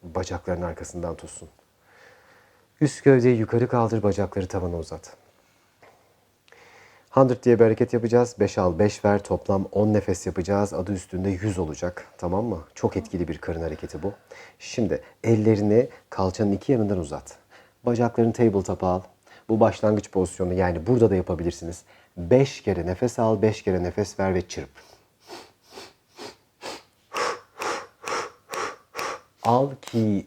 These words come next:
üç, dört, beş. Yatma. Üç, iki, üç, dört, beş. İleri bak. Dört, iki, üç, dört, beş. Kollar düz.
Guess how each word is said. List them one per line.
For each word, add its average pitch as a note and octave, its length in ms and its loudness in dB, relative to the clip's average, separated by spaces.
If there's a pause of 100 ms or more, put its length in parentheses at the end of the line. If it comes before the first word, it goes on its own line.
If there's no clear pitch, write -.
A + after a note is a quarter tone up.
üç, - 440 -8
dört, F#2+ 360 -4
beş. A2 420 2 (400)
Yatma. D#2+ 360 0 (1600)
Üç, C#3 320 2
iki, G#2+ 540 2
üç, - 440 -4
dört, G2+ 460 2
beş. G#2+ 260 4
İleri G#2+ 300 4
bak. - 240 -4 (1900)
Dört, C3 320 4
iki, G#2+ 540 -2
üç, - 520 -6
dört, G2+ 420 -2
beş. A2 400 -2 (260)
Kollar C#3 460 4
düz. C3+ 240 0